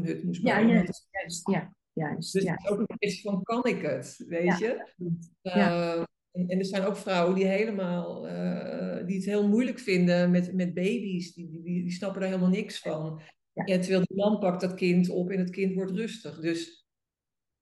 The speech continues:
Speaker 1: ik, ik denk dat het een heel, eh, <laughs> moeilijk, eh, ehm, definitie is van wat is nou typisch mannelijk of vrouwelijk. Maar als je kijkt naar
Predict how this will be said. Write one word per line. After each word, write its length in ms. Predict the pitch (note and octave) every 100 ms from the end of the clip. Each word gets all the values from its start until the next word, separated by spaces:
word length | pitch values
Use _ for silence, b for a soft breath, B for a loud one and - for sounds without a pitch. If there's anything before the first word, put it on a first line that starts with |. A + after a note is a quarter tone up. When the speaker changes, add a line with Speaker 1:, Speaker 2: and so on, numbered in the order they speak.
| _
Speaker 1:
ik, 160 | - G3 -
ik 200 | F3+ F3+
denk 180 | G#3
dat 140 | G3+ G3+
het 120 | F3+
een 80 | F#3+
heel, 400 | F#3 F#3 G3+ -
eh, 420 | F3+ E3+ E3 F3 F3+ - _
<laughs> 220 | F3+ F3+
moeilijk, 680 | F#3+ F3+ F#3 A3+ A#3+ G3+ F#3
eh, 440 | D#3+ F3 E3+ E3+ F3+ - _ _ _ _ _ _ _ -
ehm, 460 | E3+ E3 D#3+ D#3+ D#3+ F3 - _ - - _ _
definitie 680 | F#3 F3+ F3+ F3+ G3 - G#3
is 180 | G3+ -
van 160 | G3
wat 140 | F3+ F3+
is 80 |
nou 140 | - F3+
typisch 260 | F#3 E3+
mannelijk 300 | F#3+ E3+ F3
of 80 | -
vrouwelijk. 360 | - E3 F#3 -
Maar 100 | -
als 100 | -
je 80 | -
kijkt 400 | G3 F#3 F3+ F3
naar 520 | F3 D#3+ D#3+ E3